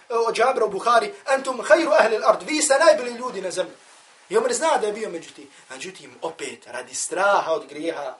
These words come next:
To je što uvijek govorimo, čovjek mora da strahuje, braćo, od svojih grijeha. Radi straha od grijeha,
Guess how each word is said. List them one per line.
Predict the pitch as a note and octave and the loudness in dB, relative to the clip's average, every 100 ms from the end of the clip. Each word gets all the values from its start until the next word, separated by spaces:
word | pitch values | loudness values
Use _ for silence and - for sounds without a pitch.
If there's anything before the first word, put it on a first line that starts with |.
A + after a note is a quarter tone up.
| _ _ _ _ _ _ _ _ _ _ | _ _ _ _ _ _ _ _ _ _
To | - | -2
je | G3 | -2
što | B3 | -2
uvijek | A3+ G3 | -4 -4
govorimo, | G3+ F#3+ E3 | -2 -4 -4
čovjek | D3+ F#3 D#3+ | -10 -12 -14
mora | F3+ E3 C#3+ | -14 -12 -12
da | C#3 | -14
strahuje, | - D#3 C3 | -14 -16 -16
braćo, | C#3+ C3+ | -16 -14
od | A#2+ | -14
svojih | C3 A2+ | -16 -20
grijeha. | - B2+ A#2 A2+ _ - - - | -20 -20 -20 -20 _ -20 -20 -14
Radi | C#3+ C#3 | -12 -8
straha | - F#3 G3+ G3 D3+ | -10 -6 -6 -4 -6
od | D3 | -10
grijeha, | - D#3 C#3+ A#2+ | -12 -14 -12 -14